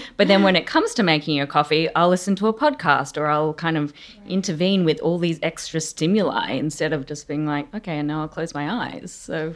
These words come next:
Speaker 2: it's
Speaker 1: Well,
Speaker 2: funny
Speaker 1: and,
Speaker 2: like that.
Speaker 1: and the key to meditation really is to implement it into your everyday life
Speaker 2: Mm-hmm.
Speaker 1: because we're not taking these years of,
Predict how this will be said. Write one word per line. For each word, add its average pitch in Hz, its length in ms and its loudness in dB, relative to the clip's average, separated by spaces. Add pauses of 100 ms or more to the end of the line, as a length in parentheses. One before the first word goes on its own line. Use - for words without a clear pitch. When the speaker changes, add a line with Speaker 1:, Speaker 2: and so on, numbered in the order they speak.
(120)
Speaker 2:
it's - 140 -18
Speaker 1:
Well, 277 120 6
Speaker 2:
funny 254 120 4
Speaker 1:
and, 262 80 8
Speaker 2:
like - 100 0
that. - 360 -6
Speaker 1:
and 254 180 8
the 262 40 6
key 285 260 0
to 330 60 4
meditation 196 720 2
really 185 560 2
is 180 140 -4
to - 160 0
implement 185 460 0
it - 80 -2
into 175 240 -4
your 170 200 0
everyday 160 440 0
life 175 420 0
Speaker 2:
Mm-hmm. 175 480 -4
Speaker 1:
because 165 260 -8
we're 180 100 2
not 185 260 4
taking 139 380 -4
these 139 200 -8
years 147 640 -6
of, 147 180 -10